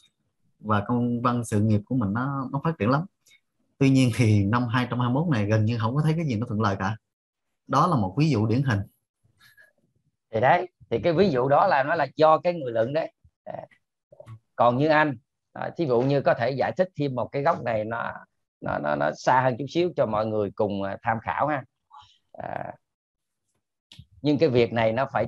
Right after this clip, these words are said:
Speaker 2: tương ứng thì nó mới có cái ý nghĩa được. Còn như em nói, em này em, em diễn tả là tất cả tiêu cực đều đúng mà tích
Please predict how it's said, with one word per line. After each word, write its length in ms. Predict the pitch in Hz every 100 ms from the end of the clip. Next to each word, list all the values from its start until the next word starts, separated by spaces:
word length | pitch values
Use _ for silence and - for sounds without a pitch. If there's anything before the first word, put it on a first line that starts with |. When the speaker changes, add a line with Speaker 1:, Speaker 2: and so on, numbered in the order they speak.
| -
Speaker 2:
tương 180 | 170 151
ứng 160 | 196 - _ _
thì 100 | 101
nó 100 | 110
mới 140 | 131
có 220 | 135 156 160
cái 80 | -
ý 140 | 196
nghĩa 180 | 151 117
được. 160 | 123 95 -
Còn 140 | 104
như 120 | 113 131
em 180 | 127
nói, 180 | 123 135 139
em 160 | 135 127
này 160 | 110 101
em, 160 | 110 123 -
em 100 | 123
diễn 200 | 107 127
tả 220 | - 139
là 120 | 123 - _ -
tất 140 | 202 -
cả 360 | 104 98 127 - _ _ - _
tiêu 160 | 170 156
cực 160 | 131 104
đều 140 | 107
đúng 240 | 123 180 - _ _ _ 87
mà 120 | - 92
tích 160 | 147